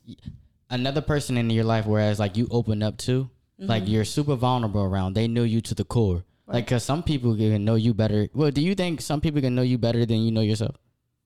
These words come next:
Speaker 2: Oh, absolutely.
Speaker 1: Okay. So if someone knows how to push your button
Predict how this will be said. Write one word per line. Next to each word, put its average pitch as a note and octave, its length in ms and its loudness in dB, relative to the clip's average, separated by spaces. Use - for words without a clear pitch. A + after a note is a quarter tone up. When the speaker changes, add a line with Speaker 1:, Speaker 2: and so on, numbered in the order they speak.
Speaker 2:
Oh, A3+ 120 0
absolutely. G3 680 -4
Speaker 1:
Okay. G#2+ 340 0
So A2+ 440 0
if A#2 220 2
someone C3+ 520 0
knows B2 260 2
how A2+ 60 0
to G2+ 80 -2
push A#2+ 260 -2
your F#2+ 80 -2
button F2+ 360 -2